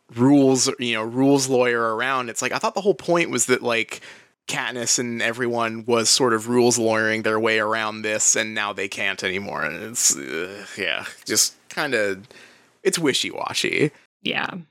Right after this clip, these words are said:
Speaker 1: Very curious to know, 'cause the last thing we see in this, in this series of chapters, speaking of peacekeepers, is I, I presume, I guess, a, like, good peacekeeper coming to meet Katniss at the end.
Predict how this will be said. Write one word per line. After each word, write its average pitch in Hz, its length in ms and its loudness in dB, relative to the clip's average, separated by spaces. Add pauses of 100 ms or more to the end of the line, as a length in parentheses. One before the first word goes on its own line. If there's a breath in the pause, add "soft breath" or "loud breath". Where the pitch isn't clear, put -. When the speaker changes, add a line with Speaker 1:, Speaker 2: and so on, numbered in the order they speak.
(380)
Speaker 1:
Very 160 520 -2
curious 208 600 2
to - 120 -2
know, 147 260 0
'cause 139 260 -2
the 131 100 2
last 160 680 -2
thing 165 240 -2
we 135 140 0
see 127 460 4
in 101 160 0
this, - 300 0
in 104 220 -6
this 95 140 -2
series 104 280 0
of 95 60 -12
chapters, 104 460 -4
speaking 127 420 -2
of 113 280 -2
peacekeepers, 95 760 -2 (420 loud breath)
is 107 580 0 (640 soft breath)
I, 120 200 -2 (100)
I 117 180 -2
presume, 151 1000 2 (360)
I 170 180 0
guess, 156 580 0
a, 156 220 2 (100)
like, 139 400 -2
good 143 380 2 (120)
peacekeeper 170 880 0
coming 151 340 -4
to 147 100 2
meet 139 240 -4
Katniss 147 520 -4
at 190 120 -2
the 185 160 0
end. 196 400 0